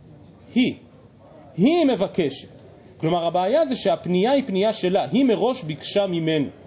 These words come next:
מלשון התוספות כאן, "דמעיקרא היא שואלת". כלומר, זה לא שהוא מציע לה משהו, זה שהיא באה לבקש. עכשיו עוד פעם, לפעמים גם כשהיא באה לבקש, ואפילו אם היא אומרת, "תן מנה לפלוני ואקדש אני לך",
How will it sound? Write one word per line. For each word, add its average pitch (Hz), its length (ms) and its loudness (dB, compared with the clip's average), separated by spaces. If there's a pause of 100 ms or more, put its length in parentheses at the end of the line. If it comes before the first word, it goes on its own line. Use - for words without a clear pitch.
(480)
מלשון 170 260 0
התוספות 226 480 -2
כאן, 262 280 0
"דמעיקרא 190 760 -2 (100)
היא 233 200 0
שואלת". 175 640 -4 (680)
כלומר, 143 140 -2
זה 135 100 -2
לא 269 120 0
שהוא 247 260 2
מציע 185 340 0
לה 151 100 0
משהו, 131 260 -4
זה 127 140 -6
שהיא 190 220 -4
באה 208 160 -2
לבקש. 165 720 -6 (640)
עכשיו 131 220 -6
עוד 254 160 -2
פעם, 110 140 -4
לפעמים 165 360 -2
גם 170 160 0
כשהיא 156 200 -4
באה 156 140 0
לבקש, 135 520 -6
ואפילו 156 280 -2
אם 147 40 0
היא 143 80 0
אומרת, 160 260 0
"תן 175 120 -2
מנה 160 160 -2
לפלוני 165 480 -2
ואקדש 147 420 -2
אני 160 140 -6
לך", 143 200 -4